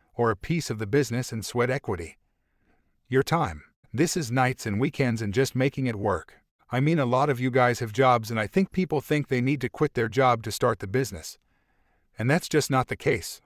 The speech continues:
What I always say is try to get this new business to at least sixty to seventy percent of your current income and then make the swap. My favorite story to share is Plentyofish.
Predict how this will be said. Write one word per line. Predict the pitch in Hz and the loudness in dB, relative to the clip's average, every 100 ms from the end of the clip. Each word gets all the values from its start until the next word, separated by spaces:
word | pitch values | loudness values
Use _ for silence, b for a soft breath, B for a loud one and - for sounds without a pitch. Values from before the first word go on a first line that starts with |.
| - | -2
What | 139 | 2
I | 139 | 4
always | 139 160 165 135 | 4 4 4 0
say | 160 151 | 2 4
is | 135 | 2
try | - 131 | 2 2
to | 131 | 2
get | 131 - | -2 -2
this | 135 - | -4 -2
new | 123 131 | 0 0
business | 123 113 113 117 - _ | 0 -2 -4 -6 -10 _
to | - 135 | 0 0
at | 120 | 4
least | 135 143 | 2 2
sixty | - 175 - 160 | -2 -4 -4 -6
to | - | -6
seventy | - 135 139 131 | -2 -2 -2 -4
percent | 120 - 143 131 | -4 -2 -2 -2
of | 117 | -4
your | 113 | -6
current | - 123 117 | 0 2 2
income | 147 160 107 92 | -2 -2 -2 -2
and | 101 | -2
then | 123 131 | -2 0
make | 127 | -2
the | - | -6
swap. | 90 117 92 - - _ _ _ - | -6 -2 -2 -2 -20 _ _ _ -2
My | 120 | 0
favorite | - 175 180 151 | 4 4 4 2
story | - 156 160 131 | -2 4 6 6
to | 110 | 2
share | - 139 123 | 4 4 4
is | 120 | 0
Plentyofish. | - 135 123 113 90 85 - - | -2 -4 0 0 -2 -8 -14 -18